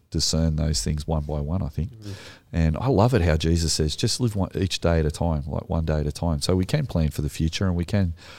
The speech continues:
Speaker 1: organise ourselves, but all our plans and our organisation isn't gonna be the, the sole factor in our success. It's actually gonna be, um, partnering with Jesus as he builds his church.
Speaker 2: Mm, I think that's a really good way to wrap it up. And,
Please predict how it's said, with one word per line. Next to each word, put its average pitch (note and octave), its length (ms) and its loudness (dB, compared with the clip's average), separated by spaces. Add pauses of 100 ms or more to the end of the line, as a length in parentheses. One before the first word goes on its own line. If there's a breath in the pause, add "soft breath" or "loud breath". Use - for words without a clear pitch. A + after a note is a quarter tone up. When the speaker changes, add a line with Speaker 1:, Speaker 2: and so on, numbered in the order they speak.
(140 loud breath)
Speaker 1:
organise D#2+ 480 2
ourselves, D2+ 420 -2
but - 260 -2 (500 loud breath)
all A2 180 6
our E2+ 120 4
plans F2 360 2
and D#2 120 4
our D#2 140 4
organisation D#2+ 720 2
isn't D#2 200 -2
gonna C#2+ 200 -2
be D#2 160 0
the, D2+ 240 -2 (240)
the D#2+ 100 -6
sole D#2 540 0
factor E2 440 -2
in D2+ 140 0
our D#2 100 0
success. - 460 -2
It's - 140 -8
actually - 260 -4
gonna D#2 180 0
be, D#2 280 0 (760 loud breath)
um, D2+ 500 -2
partnering D#2+ 380 0
with D2+ 160 0
Jesus D#2 360 2
as D#2 140 -2
he E2 120 0
builds E2 260 -6
his - 160 -10
church. E2+ 340 -2
Speaker 2:
Mm, F#2+ 280 -8 (140)
I F#2+ 40 -8
think F#2+ 180 -8
that's F2 200 -10
a F#2 60 -8
really F2 200 -8
good F2 100 -8
way F2 140 -6
to F2 120 -8 (100)
wrap F#2+ 200 -8
it - 60 -4
up. F#2 120 -4
And, G2 140 -6